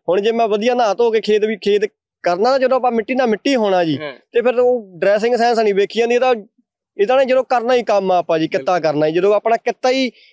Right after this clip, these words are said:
Speaker 1: ਆਪਣੇ ਇੱਕ ਵੀ ਉਹੋ ਜਿਹਾ ਮੇਲ ਖਾਂਦਾ ਜੀ, ਉਹੋ ਜਿਹੇ ਫਿਰ ਆਪਾਂ ਨੂੰ ਕੱਪੜੇ ਪਾਉਣੇ ਪੈਂਦੇ ਆ ਜੀ।
Speaker 2: ਬਈ ਹੁਣ ਮੈਂ ਹਲਦੀ ਬਾਰੇ ਆ ਜਾ। ਹਲਦੀ
Speaker 1: ਹਾਂਜੀ।
Speaker 2: ਦੇ ਵਿੱਚ ਬਹੁਤ ਸਾਰੇ ਸਵਾਲ ਆ ਲੋਕਾਂ ਦੇ।
Speaker 1: ਹਾਂ।
Speaker 2: ਕਹਿੰਦੇ ਵੀ ਹਲਦੀ ਦੇ ਵਿੱਚ ਮਿਕਸ ਕੀ ਹੁੰਦਾ ਹੈ,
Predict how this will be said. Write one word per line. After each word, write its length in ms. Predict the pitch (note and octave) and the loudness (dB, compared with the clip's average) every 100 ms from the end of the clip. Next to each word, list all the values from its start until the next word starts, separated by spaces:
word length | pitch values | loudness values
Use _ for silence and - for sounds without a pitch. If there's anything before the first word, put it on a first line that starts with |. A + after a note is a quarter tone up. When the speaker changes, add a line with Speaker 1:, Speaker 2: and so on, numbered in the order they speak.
| _ | _
Speaker 1:
ਆਪਣੇ 280 | F3+ A3 A3 | -4 -2 -2
ਇੱਕ 140 | A3 G#3+ | -2 -6
ਵੀ 340 | F#3 G#3+ F#3 | -4 -4 -4
ਉਹੋ 560 | F#3+ F#3+ G3 G3+ F#3+ G3+ | -10 -4 0 2 2 2
ਜਿਹਾ 120 | F#3 | 0
ਮੇਲ 220 | G#3 G3+ | 0 0
ਖਾਂਦਾ 280 | E3+ F3 F3+ | 0 0 2
ਜੀ, 100 | F#3 | 2
ਉਹੋ 180 | F3+ F#3+ | 2 2
ਜਿਹੇ 120 | G3 | 0
ਫਿਰ 100 | F#3 | 0
ਆਪਾਂ 220 | F3 F3+ | 0 0
ਨੂੰ 80 | F3 | -2
ਕੱਪੜੇ 280 | C#3+ E3 D#3+ | -2 -2 0
ਪਾਉਣੇ 220 | D#3 C3+ | 0 0
ਪੈਂਦੇ 260 | B2+ A#2 | -2 -2
ਆ 60 | A#2+ | -4
ਜੀ। 60 | A#2 | -4
Speaker 2:
ਬਈ 100 | B3+ | -6
ਹੁਣ 120 | G3 | -6
ਮੈਂ 140 | G3 | -8
ਹਲਦੀ 240 | E3 D3 F3 | -12 -12 -12
ਬਾਰੇ 200 | D#3+ A#2 | -12 -12
ਆ 80 | G#2+ | -10
ਜਾ। 180 | D#3+ | -10
ਹਲਦੀ 200 | F3 F3 | -6 -6
Speaker 1:
ਹਾਂਜੀ। 120 | F3 G#3 | -4 -2
Speaker 2:
ਦੇ 80 | |
ਵਿੱਚ 180 | F#3 F3 | -2 -2
ਬਹੁਤ 180 | G3+ G#3+ | -4 -4
ਸਾਰੇ 180 | G3 F#3+ | -2 -4
ਸਵਾਲ 320 | - A#2 A2 | -2 -2 -2
ਆ 20 | |
ਲੋਕਾਂ 300 | A2 G#2+ G#2+ | -4 -8 -8
ਦੇ। 100 | - | -10
Speaker 1:
ਹਾਂ। 300 | - - - | -12 -18 -8
Speaker 2:
ਕਹਿੰਦੇ 200 | D3+ D#3 | -2 0
ਵੀ 120 | D#3+ | 0
ਹਲਦੀ 240 | D#3 C#3 D#3 | 0 0 0
ਦੇ 80 | D#3 | 0
ਵਿੱਚ 160 | D3+ | 0
ਮਿਕਸ 360 | E3 F3 - F3 | 0 0 -2 -6
ਕੀ 240 | C#3 B2 | -4 -4
ਹੁੰਦਾ 260 | A#2 G#2+ | -4 -8
ਹੈ, 60 | A2 | -10